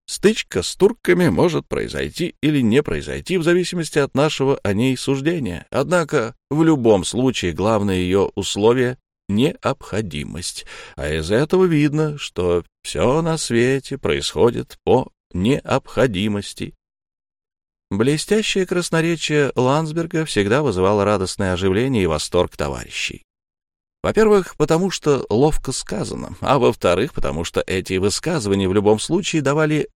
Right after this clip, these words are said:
непременный повод выпить за что-нибудь, за свободу воли, за необходимость, за победу над турками или по желанию за всё сразу. Сам прапорщик Ландсберг из всей фатальной философии по-настоящему усвоил только одно.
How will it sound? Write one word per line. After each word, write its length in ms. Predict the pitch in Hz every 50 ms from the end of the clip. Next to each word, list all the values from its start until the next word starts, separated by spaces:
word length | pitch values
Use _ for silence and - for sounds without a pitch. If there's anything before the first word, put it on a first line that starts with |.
| _ -
непременный 920 | 143 160 160 139 - 139 143 131 135 139 165 185 185 170 151 139 135 127 - _
повод 420 | - 135 170 185 165 175 - -
выпить 640 | 110 104 120 131 131 127 - - - - - - -
за 320 | - - 92 87 90 92 92
что-нибудь, 580 | - - - 104 98 92 95 87 - - - - - - - - - - -
за 180 | 87 98 220 202
свободу 420 | - - 78 82 101 131 120 95
воли, 440 | 90 98 107 120 131 135 139 151 147
за 160 | 120 110 117
необходимость, 760 | 117 123 117 - - 110 107 107 117 135 143 160 160 - -
за 180 | 110 98 98 90
победу 380 | - 78 71 76 87 85 80
над 160 | 80 73 69 - _
турками 440 | - 151 175 170 - - 160 165 156
или 340 | - - 147 165 147 160
по 240 | 156 - - 123 120
желанию 600 | 101 98 85 78 80 95 151 160 156 156 156 151
за 200 | 107 92 101 117
всё 300 | - - - - 92 90
сразу. 680 | - - - - 69 - - 78 78 69 - - - - _ _ _ _ _ _ _ _ _ _ _ _ _ _
Сам 320 | - - 165 180 175 156
прапорщик 600 | 139 165 175 165 151 - 127 117 - - 123 -
Ландсберг 540 | 139 170 185 165 120 87 - 85 73 - -
из 80 | 80 -
всей 240 | - - 120 120
фатальной 420 | - - 104 - 127 120 107 101 101
философии 600 | - 104 98 113 110 - - 175 156 - - 117
по-настоящему 840 | 110 - 107 110 120 - - 151 170 190 170 - - - 147 151 139
усвоил 500 | - 139 127 - - 170 165 147 143 135
только 360 | - 151 135 - - 120 110
одно. 560 | - - 113 101 82 82 73 65 62 - -